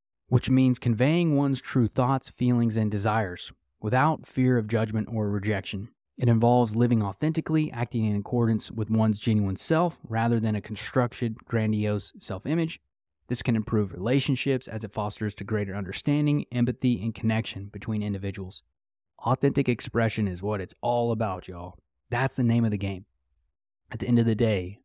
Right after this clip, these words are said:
we're here to authentically express who we are and live true to who we are. Now, there's some practical strategies inspired by Doctor Lowen's work that can promote emotional healing and foster genuine connections. Bioenergenetics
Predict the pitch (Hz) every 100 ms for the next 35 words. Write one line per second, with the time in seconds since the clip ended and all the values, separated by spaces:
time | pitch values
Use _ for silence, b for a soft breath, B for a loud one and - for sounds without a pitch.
0 | _ 95 92 120 117 107 - 107 - -
1 | - 110 110 107 92 - 110 92 - 104
2 | 95 95 98 95 95 104 95 - 104 92
3 | 98 92 87 82 - _ _ _ _ _
4 | _ _ _ _ _ _ _ _ _ -
5 | 127 131 139 120 123 113 151 160 160 139
6 | - 123 117 110 107 101 - 110 104 -
7 | 120 120 113 107 107 104 104 - 110 113
8 | 107 101 101 107 113 - - _ _ _
9 | _ - 110 120 107 113 107 113 110 107
10 | 104 107 113 101 123 113 107 95 107 104
11 | 110 107 104 101 - 98 104 - 151 -
12 | - - 117 127 120 120 107 104 117 120
13 | - - -